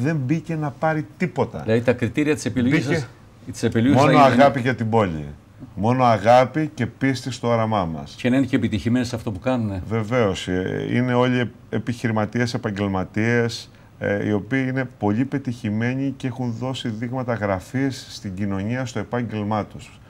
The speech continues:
Speaker 1: Αποτελεσματικοί και μπήκαν και συστρατεύτηκαν μαζί μου σε αυτό το όραμα και κάθε μέρα μαθαίνω κι εγώ από αυτούς.
Speaker 2: Η κομματική ταυτότητα έπαιξε ρόλο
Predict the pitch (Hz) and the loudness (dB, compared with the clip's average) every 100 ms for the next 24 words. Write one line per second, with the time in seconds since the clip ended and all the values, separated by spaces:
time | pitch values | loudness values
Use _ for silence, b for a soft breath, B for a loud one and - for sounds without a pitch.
0 | B 110 113 113 101 90 90 85 73 104 | B -8 -6 -4 -6 -6 -6 -8 -10 -4
1 | 123 143 139 B B B - - 104 95 | -4 -4 -10 B B B -12 -6 -6 -2
2 | 143 156 160 139 120 107 - 98 95 139 | -2 0 -4 -6 -8 -8 -4 -4 -4 -6
3 | 143 123 107 95 90 85 113 139 165 B | -4 -4 -2 -2 -2 -4 -4 -4 -6 B
4 | B B - - 101 - 143 135 131 139 | B B -14 -4 -2 -2 -4 2 2 2
5 | 160 160 - 120 - 160 143 151 139 160 | 0 -6 -10 -14 -2 -2 0 -2 -2 0
6 | 165 143 117 165 165 123 139 127 170 160 | -2 -2 -4 -4 -4 -4 -4 0 -2 -2
7 | 147 - 180 151 - - - - 110 117 | -6 -6 -4 -4 -6 -10 -8 -2 0 0
8 | - 139 131 127 - - 113 127 131 135 | 0 -4 -2 -4 -2 -4 -4 -4 -4 -4